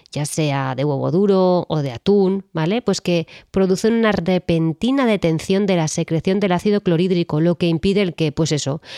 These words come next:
la correcta digestión, sobre todo de las proteínas. Así que, como veis, y yo sigo, porque luego el doctor Shelton, que los que me conocéis ya sabéis que yo soy una fan desde hace, pf, décadas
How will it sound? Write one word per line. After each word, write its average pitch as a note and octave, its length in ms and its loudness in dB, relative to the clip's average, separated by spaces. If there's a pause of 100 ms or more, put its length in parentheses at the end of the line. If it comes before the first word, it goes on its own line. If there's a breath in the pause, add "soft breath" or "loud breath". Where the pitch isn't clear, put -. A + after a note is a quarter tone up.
(140 loud breath)
la E3+ 160 2
correcta E3+ 680 0 (120)
digestión, E3+ 760 -2 (220 loud breath)
sobre F3 240 0
todo E3 240 2
de F#3 120 2
las D3+ 200 0
proteínas. D3 840 -2 (420 loud breath)
Así C#3+ 260 -4
que, D#3+ 140 0
como D3 240 0
veis, F#3 380 2
y F#3 100 0
yo G#3+ 160 2
sigo, E3+ 380 0
porque D#3 260 -2
luego E3+ 240 2
el G#3+ 100 2
doctor F#3 300 0
Shelton, G3 500 0
que D#3+ 120 -2
los D3 120 -4
que D3 120 -4
me D3 100 -2
conocéis D3 440 0
ya E3 100 2
sabéis D3+ 340 -2
que D#3 120 -4
yo D#3+ 120 0
soy D3+ 160 -2
una D3+ 220 -2
fan E3+ 500 2
desde D3 200 0
hace, D#3 320 0
pf, - 300 -12
décadas C#3+ 680 -2